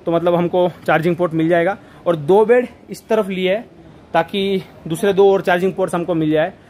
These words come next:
तो इस तरह सामने सामने ये दो, इस तरफ के और इस तरफ के दो, मतलब total हमने ऐसे ये और ये चार बेड इस तरह से हमने लिए पूरे। तो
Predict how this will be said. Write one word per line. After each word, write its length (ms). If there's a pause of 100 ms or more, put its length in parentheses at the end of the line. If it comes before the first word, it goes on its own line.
(180)
तो 60
इस 100
तरह 120
सामने 340
सामने 300
ये 220
दो, 280 (600)
इस 140
तरफ 260
के 60
और 140
इस 160
तरफ 220
के 100
दो, 280 (160)
मतलब 240
total 220
हमने 260 (260)
ऐसे 280 (340)
ये 140
और 180
ये 180
चार 300
बेड 140
इस 160
तरह 120
से 100
हमने 220 (160)
लिए 260
पूरे। 240 (500)
तो 400